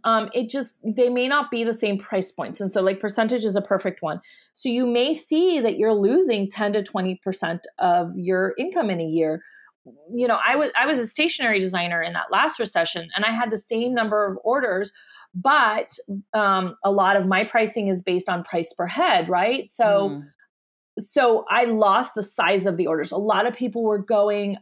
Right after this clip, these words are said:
Speaker 1: doing weddings, destination weddings, 'cause they could get married in Mexico or the Caribbean for half the price.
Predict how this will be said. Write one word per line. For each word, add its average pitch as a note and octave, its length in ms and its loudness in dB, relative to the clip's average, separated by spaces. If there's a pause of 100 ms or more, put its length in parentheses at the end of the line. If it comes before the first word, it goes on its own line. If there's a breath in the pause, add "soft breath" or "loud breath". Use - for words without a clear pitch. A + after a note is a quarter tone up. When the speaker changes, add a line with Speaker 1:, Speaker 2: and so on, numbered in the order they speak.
(140)
Speaker 1:
doing A#3 320 2
weddings, G#3 400 2
destination B3 600 0
weddings, F3+ 360 -4
'cause G#3 160 -4
they A3 160 0
could G#3 160 -4
get G3+ 180 0
married G3+ 460 -2
in G3+ 120 -2
Mexico A#3 380 -4
or G3 60 0
the G3 100 -4
Caribbean C4 460 -2
for G#3 100 -4
half G3 260 -6
the F#3+ 80 0
price. - 540 -2